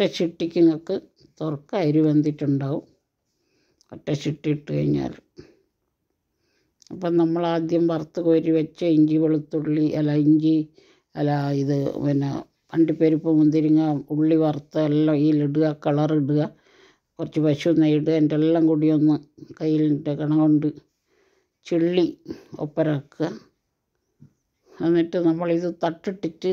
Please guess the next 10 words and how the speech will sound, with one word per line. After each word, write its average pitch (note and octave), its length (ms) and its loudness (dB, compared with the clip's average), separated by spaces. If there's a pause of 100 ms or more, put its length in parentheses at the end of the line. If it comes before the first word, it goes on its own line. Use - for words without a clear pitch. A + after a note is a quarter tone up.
ദം E3 200 0
ബിരിയാണി E3+ 460 4
ആക്കിയിട്ടാണ് D3 480 -2
എടുക്കുന്നത്. C#3 460 -4 (800)
ഇതിൻ്റെ E3 240 0
മേലെ E3 320 2
ഇതിപ്പോൾ D#3+ 320 -2
ഇങ്ങനെ E3 240 2 (840)
കളർ E3+ 320 -2
നിങ്ങൾക്ക് E3 460 -4